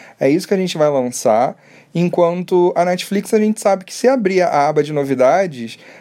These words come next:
a gente vai ter o quê? Mais de trinta lançamentos ali. E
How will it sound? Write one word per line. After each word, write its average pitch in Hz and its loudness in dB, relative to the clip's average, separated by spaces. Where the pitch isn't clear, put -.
a 175 2
gente 208 -2
vai 214 2
ter 226 -6
o 226 -4
quê? 208 -2
Mais 196 2
de 220 -2
trinta 208 -2
lançamentos 147 -2
ali. 139 0
E 160 -2